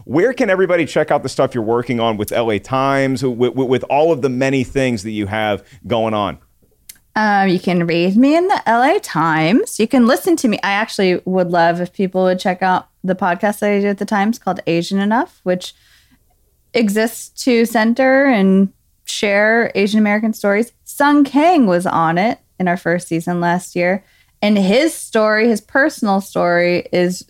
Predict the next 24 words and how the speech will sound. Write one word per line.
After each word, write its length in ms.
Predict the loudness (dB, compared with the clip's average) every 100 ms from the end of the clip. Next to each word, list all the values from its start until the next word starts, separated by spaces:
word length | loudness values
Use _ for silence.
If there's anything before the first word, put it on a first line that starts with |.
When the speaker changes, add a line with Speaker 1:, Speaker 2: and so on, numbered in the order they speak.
| _
Speaker 2:
really 480 | -6 -2 0 2 0
cool. 340 | -2 0 0
I 60 | 0
encourage 440 | -4 -2 -4 -4
people 480 | -4 -4 0 0 -2 _ _ _ _ -6
to 300 | 0 2 0
hear 300 | -2 -2 -2
about 260 | 0 0 0
how 220 | 0 0
he 160 | 2 2
went 220 | 0 0
from 460 | 0 0 0 -2
being 240 | -2 -2 -2
a 40 |
Georgia 380 | 0 0 0 -2
kid 480 | -2 0 0 -2 -6
to 320 | -2 0 0
being 340 | 0 -2 0 -2
in 80 | -4
the 40 |
Fast 300 | -4 -4 -4
and 100 | -8
Furious 260 | -4 -4 -2
franchises, 680 | -4 -2 -2 -2 -2 -6